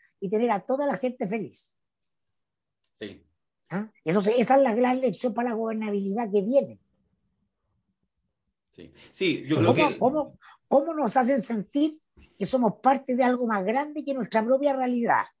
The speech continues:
Speaker 1: Y que si nos toca hacer sacrificio, nos toca hacerlo a todos.
Speaker 2: Mm.
Speaker 1: ¿Ah? Porque hay una realidad estrecha, por ejemplo. Entonces, ahí está la esencia del relato, de construir un relato en la política.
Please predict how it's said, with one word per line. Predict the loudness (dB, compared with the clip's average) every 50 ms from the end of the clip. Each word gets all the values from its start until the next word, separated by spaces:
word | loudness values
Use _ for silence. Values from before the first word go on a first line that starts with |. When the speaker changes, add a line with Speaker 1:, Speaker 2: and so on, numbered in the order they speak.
| _ -20 -20 -20 _ _ _
Speaker 1:
Y | -8 -6
que | -4 -4 -4
si | -4 -4
nos | -6 -6 -6 -2 0
toca | 0 0 0 0
hacer | -4 -4 -6 -8
sacrificio, | -8 -10 -8 -6 -6 -6 -4 -4 -4 -2 -2 -4
nos | -4 -4 -8
toca | -8 -6 -6 -6
hacerlo | -4 -4 -4 -2 0 -2
a | 0
todos. | 0 -2 -2 -2 -4 -8 -8 _ _ _ _ _ _ _
Speaker 2:
Mm. | -20 -20 -20 -20 -20 _ _ _ _ _ _ _ _ _ _ _ _ _ _ _ _ _
Speaker 1:
¿Ah? | -12 -10 -10 -4
Porque | -4 -4 0 2 2
hay | 2 2 0 0 0 0
una | 0 0 -2
realidad | -2 -2 -2 0 -2 -2
estrecha, | -4 -4 -6 -2 -2 -2 0 -2 -4 -4
por | -2 -6
ejemplo. | -8 -8 -2 0 0 0 0 -2 _ -12 -12 -12 -12 _ _ _ _ -20 _
Entonces, | _ -8 -6 -6 -4 -2
ahí | -2 -2 -2
está | -4 _ -4 -4 -2 -2 -2
la | -4 -6
esencia | -8 -8 -8 -8 -8 -8 -10 -12 -14 -8
del | -6 -6 -6 -6
relato, | -4 -2 -2 0 0 0 -2 -4 -4 -4 -6
de | -6 -6
construir | -4 -4 -4 -4 -2 -2 -2
un | -2 -2
relato | -2 -2 0 2 2 2 0 0 -4 -4
en | 0
la | 0 -2 -2
política. | -2 -8 -10 -10 -18 _ _ _ _ -20